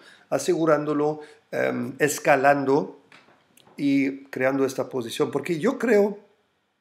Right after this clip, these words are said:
la verdad te tengo que decir que yo creo que esto que vimos ayer, ¿sí? Esto que vimos ayer, este pequeño, este, esta pequeña corrección,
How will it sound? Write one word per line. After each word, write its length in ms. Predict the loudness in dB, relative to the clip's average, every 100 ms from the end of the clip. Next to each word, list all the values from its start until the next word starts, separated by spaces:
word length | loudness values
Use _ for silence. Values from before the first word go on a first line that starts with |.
| _ _
la 140 | 0
verdad 220 | 4 2 2
te 60 |
tengo 220 | -2 -2
que 140 | -2 -4
decir 360 | -4 -4 -4 -8 -20 -20 -14
que 140 | -6 -2
yo 240 | -2 0
creo 320 | 0 0 0
que 420 | -4 -2 0 -2 -10 -20 _ 0
esto 300 | 0 0 0
que 100 | 0
vimos 340 | 2 0 0
ayer, 520 | 0 0 0 0 -8 _
¿sí? 340 | -10 -6 -6 -6
Esto 220 | -8 -8
que 100 | -6
vimos 320 | -4 -2 -2
ayer, 320 | -2 0 -2 -4
este 400 | -8 -4 -4 -6 -12 _ _ _ _ -4
pequeño, 600 | -2 -2 -2 -2 -4 -10 _ _ _
este, 480 | -10 -6 -6 -6 -10 -14 -12
esta 220 | -10 -10
pequeña 440 | -8 -4 -4 -4
corrección, 600 | -4 -4 -2 0 -2 -2